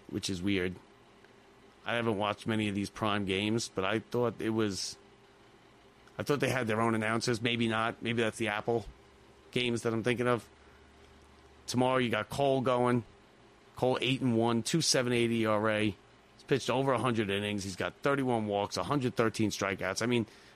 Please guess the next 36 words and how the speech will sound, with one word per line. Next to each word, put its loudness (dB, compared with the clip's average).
Cole 4
is, 0
is, -2
is -2
the 0
M -2
V -2
P -2
of -4
the -8
Yankees. -6
Now 2
with 2
the 0
Yankees, -2
like -2
I 0
said, -2
they're, 0
you 2
know, -2
they 4
will 6
make 2
the -6
playoffs 0
probably. 0
They're 4
not 0
a -4
championship -2
team 2
this 0
year. 0
They're 2
not. 0